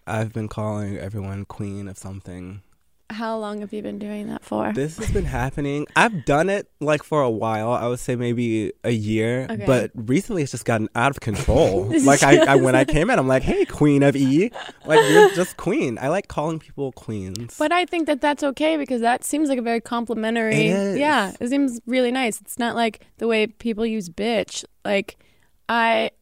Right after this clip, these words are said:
Speaker 2: I've resisted that for so long, and I have, like, friends that use it casually, and I'm
Speaker 1: Mm-hmm.
Speaker 2: never offended by it, but I always feel weird saying it to someone else, but I'll use it around them because it's just, you know, seems,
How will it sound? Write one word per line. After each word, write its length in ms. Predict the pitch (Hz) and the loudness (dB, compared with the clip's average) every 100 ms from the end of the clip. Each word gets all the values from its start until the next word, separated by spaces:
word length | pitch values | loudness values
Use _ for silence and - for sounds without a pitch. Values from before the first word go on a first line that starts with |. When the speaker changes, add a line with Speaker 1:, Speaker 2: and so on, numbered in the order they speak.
| - - - | -20 -16 -4
Speaker 2:
I've 200 | 240 196 | -4 -2
resisted 460 | 214 190 220 - 220 | -4 -4 -6 -6 -2
that 160 | 202 | -2
for 80 | 202 | -2
so 280 | 196 - 196 | -6 -2 -2
long, 420 | 196 202 214 208 - | 0 0 0 -2 -4
and 140 | 196 | -6
I 60 | 196 | -4
have, 240 | 220 214 | -2 0
like, 180 | 214 202 | 0 -2
friends 320 | - 233 233 | 2 2 2
that 100 | 226 196 | -2 0
use 200 | 277 302 | 0 0
it 100 | 277 | 0
casually, 480 | 269 277 277 262 240 | 0 0 2 2 2
and 140 | 240 | 2
I'm 60 | 285 | 0
Speaker 1:
Mm-hmm. 40 | |
Speaker 2:
never 220 | 294 214 | 0 0
offended 400 | 190 - 226 208 | 0 0 0 0
by 180 | 175 151 | 0 0
it, 100 | 170 | 0
but 100 | 175 | 0
I 100 | 175 180 | 0 0
always 180 | 180 | -2
feel 160 | - 196 | -4 -4
weird 220 | 175 180 | -2 -4
saying 420 | - - 170 190 175 | -4 -2 0 -2 -2
it 100 | 151 | -6
to 40 | - | -6
someone 280 | 190 165 | -4 -4
else, 200 | 160 180 | -6 -6
but 120 | - 196 | -4 -2
I'll 100 | 202 | -2
use 280 | 202 220 | -2 -2
it 100 | 208 185 | -2 -2
around 300 | 185 175 180 | -2 -2 0
them 320 | 220 247 196 | 0 0 -2
because 420 | 185 185 180 - | -2 -4 -4 -6
it's 340 | - 165 - - | -8 -8 -10 -10
just, 540 | - 170 - - - - | -6 -6 -6 -16 -18 -14
you 120 | 175 | -6
know, 200 | 170 180 | -6 -6
seems, 600 | - 202 175 175 175 - | -6 -4 -2 -2 -4 -10